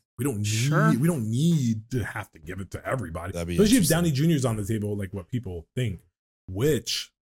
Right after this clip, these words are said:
Speaker 1: brings me to my next piece of, uh, information for Ben to use.
Speaker 3: Yeah.
Speaker 1: Even
Speaker 3: You gotta
Speaker 1: though
Speaker 3: take
Speaker 1: Downey,
Speaker 3: notes.
Speaker 1: even though Downey Junior is leading the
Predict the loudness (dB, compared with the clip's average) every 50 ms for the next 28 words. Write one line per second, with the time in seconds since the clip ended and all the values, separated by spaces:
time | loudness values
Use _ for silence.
0 | _ _ _ _ _ _ -6 -6 -4 -4 -6 -8 -6 -6 -8 -8 -8 -10 -14 -18
1 | _ _ _ _ _ _ _ _ _ _ _ -14 -10 -6 -6 -6 -6 -8 -8 -6
2 | -6 -4 -4 -6 -6 -8 -8 -10 -14 -12 -10 -10 -10 -10 -8 -10 -10 -8 -8 -8
3 | -8 -8 -10 -10 -12 -12 -10 -10 -10 -10 -8 -10 -10 -10 -10 -10 -10 -10 -10 -14
4 | -16 _ _ _ _ _ _ _ _ _ _ _ _ _ _ _ _ _ _ -4
5 | -4 -4 -4 _ _ _ _ _ _ -8 -6 -6 -6 -6 -12 _ _ _ _ _
6 | _ _ -8 -4 -2 0 2 2 2 2 2 2 2 0 0 0 0 0 -2 -2
7 | -6 -10 -8 -6 -4 -2 0 0 0 0 0 0 -2 -2 -2 -2 -2 -2 -2 -2
8 | -2 -2 -4 -8 -12 -18 _ _ _ _ _ _ _ _ _ _ _ _ _ _
9 | -6 -6 -4 -4 -4 -4 -2 -2 -2 -2 -2 -2 -4 -4